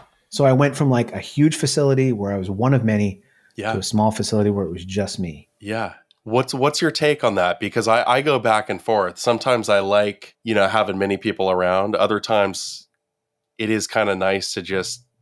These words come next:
Speaker 2: be your own thing. And, <laughs> you know, I feel like when you work at a big company, it's harder to upgrade systems, all of that. Whereas when you're at an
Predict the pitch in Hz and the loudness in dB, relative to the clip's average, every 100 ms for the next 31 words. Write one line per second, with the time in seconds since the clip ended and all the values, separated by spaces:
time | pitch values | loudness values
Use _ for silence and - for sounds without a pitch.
0 | - 107 98 95 95 90 90 - 92 92 | -6 -2 0 0 2 0 -2 -4 -4 -2
1 | 95 90 90 95 - 226 226 202 - 196 | -4 -4 -6 -8 -2 -2 0 -2 0 -2
2 | - 202 - - - _ - 123 156 160 | 0 0 0 -2 -2 _ -6 -2 2 4
3 | 131 131 113 117 113 110 92 113 104 117 | 4 2 2 2 2 0 2 -2 0 -2
4 | 110 101 92 - 120 117 113 107 107 - | 0 -2 -2 -2 2 4 4 0 -2 -4
5 | 110 104 98 92 90 - _ _ - 123 | -2 -2 -4 -4 -4 -6 _ _ -4 -4
6 | - - 120 113 110 - 120 - - 113 | -4 0 2 2 -2 -2 -2 -2 0 0
7 | 107 107 101 - 101 101 95 104 107 104 | 0 -2 -6 -6 -2 -2 0 2 2 2
8 | 104 107 104 113 110 110 107 | 0 -4 -2 0 2 2 0